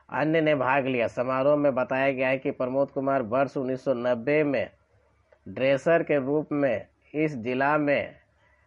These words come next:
श्री कृष्ण जनना अस्पताल में सबसे पहले योगदान दिया था।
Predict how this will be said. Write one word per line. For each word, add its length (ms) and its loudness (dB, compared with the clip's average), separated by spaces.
श्री 180 -2
कृष्ण 600 0
जनना 680 -2
अस्पताल 840 2
में 260 0
सबसे 340 -2
पहले 460 0
योगदान 540 -2
दिया 240 0
था। 440 -4